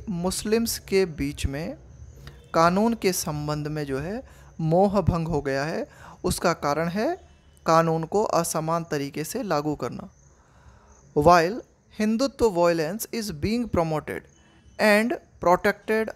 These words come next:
by the state in several instances, instances का मतलब है घटनाएं। जबकि हम क्या देखते हैं कि ये जो हिंदुत्व वायलेंस है इसे प्रमोट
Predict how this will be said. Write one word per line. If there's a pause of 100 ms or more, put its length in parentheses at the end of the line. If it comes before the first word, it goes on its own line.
(220)
by
the
state (480)
in (120)
several
instances, (120)
instances
का
मतलब
है (120)
घटनाएं। (1700)
जबकि
हम
क्या
देखते
हैं
कि
ये
जो (580)
हिंदुत्व
वायलेंस
है (580)
इसे (920)
प्रमोट